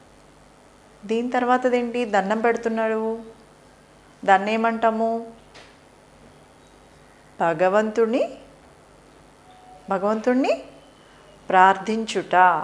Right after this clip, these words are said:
ఏంటది? భగవంతుణ్ణి ప్రార్థించుట. బాగా అర్థమైంది కదా? ఇంకొకటి కనిపిస్తుంది. అదేంటి? ఈ చిత్రంలో ఇప్పుడు ఇంకోటి కనిపిస్తుంది. రూమ్ కనిపిస్తుంది.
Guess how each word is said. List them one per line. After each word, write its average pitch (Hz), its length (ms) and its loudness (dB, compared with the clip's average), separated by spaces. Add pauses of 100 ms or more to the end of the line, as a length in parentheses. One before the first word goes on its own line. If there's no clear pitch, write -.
(320)
ఏంటది? 233 580 -4 (220)
భగవంతుణ్ణి 180 680 -2
ప్రార్థించుట. 175 840 -4 (2250)
బాగా 175 240 0
అర్థమైంది 180 460 -4
కదా? 226 360 -2 (3250)
ఇంకొకటి 226 360 0
కనిపిస్తుంది. 190 580 -4
అదేంటి? 208 580 -4 (580)
ఈ - 20 -10 (120)
చిత్రంలో 180 380 -6
ఇప్పుడు 185 220 -6
ఇంకోటి 202 320 -4
కనిపిస్తుంది. 160 640 -10 (600)
రూమ్ 196 360 0
కనిపిస్తుంది. 165 920 -6